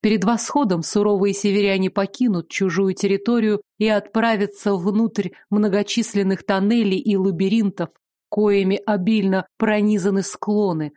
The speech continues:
чтобы затаиться там в ожидании следующего прихода тьмы. Конечно, если им повезет дождаться,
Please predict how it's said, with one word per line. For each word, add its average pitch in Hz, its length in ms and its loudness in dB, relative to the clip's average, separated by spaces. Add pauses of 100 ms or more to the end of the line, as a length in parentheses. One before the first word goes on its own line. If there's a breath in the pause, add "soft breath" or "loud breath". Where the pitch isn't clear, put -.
(120 soft breath)
чтобы 214 380 -2
затаиться 208 580 -2
там 214 380 -2
в 170 60 -2
ожидании 180 520 0
следующего 170 880 -2
прихода 185 500 -2
тьмы. 180 440 -2 (400)
Конечно, 262 420 2
если 214 320 0
им 202 140 0
повезет 208 500 0
дождаться, 175 680 -4